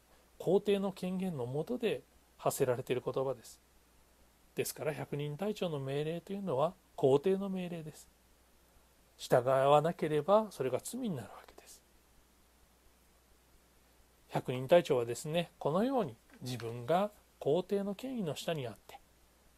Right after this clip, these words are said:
兵士が命令に従う、言えば必ず従うということを理解していました。そしてイエス様の権威というのもですね、理解していたわけです。では、イエス様の権威はどこから来るのでしょうか。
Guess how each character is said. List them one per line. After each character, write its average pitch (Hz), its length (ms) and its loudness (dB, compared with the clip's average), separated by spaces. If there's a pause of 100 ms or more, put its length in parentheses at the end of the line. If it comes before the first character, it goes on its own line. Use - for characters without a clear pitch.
兵 147 200 4
士 - 120 -4
が 113 100 -4
命 147 240 -6
令 208 160 -2
に 202 140 -6
従 - 200 -4 (120)
う、 202 100 -4 (360)
言 165 180 2
え 190 40 4
ば 165 120 2
必 143 140 -6 (200)
ず 196 100 -2
従 202 240 -4 (140)
う 220 60 -6
と - 100 -14
い 175 40 -4
う 165 40 -8
こ - 140 -16
と - 160 -8
を 190 380 -4
理 151 100 -2
解 120 180 -2
し - 60 -8
て - 100 -10
い 101 40 -10
ま - 140 -18
し - 80 -12
た。 - 120 -16 (1300)
そ - 160 -2
し - 80 -4
て 170 260 -2
イ 156 160 -4
エ 151 80 0
ス - 60 -10
様 120 220 -4
の 117 160 -6
権 196 260 -4
威 135 140 -8 (440)
と - 80 -8
い 135 100 -2
う 143 40 -4
の 143 80 -4
も 113 140 -8
で 107 100 -14
す - 140 -12
ね、 170 180 -6 (480)
理 143 100 -4
解 127 200 -2
し - 80 -10
て 120 100 -8
い 113 60 -10
た 123 100 -6
わ 113 100 -8
け - 80 -20
で - 100 -20
す。 - 200 -20 (1700)
で 131 100 0
は、 127 440 4
イ 175 160 -2
エ 196 40 2
ス - 80 -8
様 151 200 2
の 127 140 -4
権 151 220 -4
威 127 60 -8
は 104 100 -6
ど 117 160 -6
こ 160 140 -6
か 170 120 0
ら 147 80 2
来 - 160 -12
る 110 60 -8
の 104 100 -6
で - 80 -14
し - 100 -10
ょ - 80 -16
う - 40 -16
か。 - 120 -18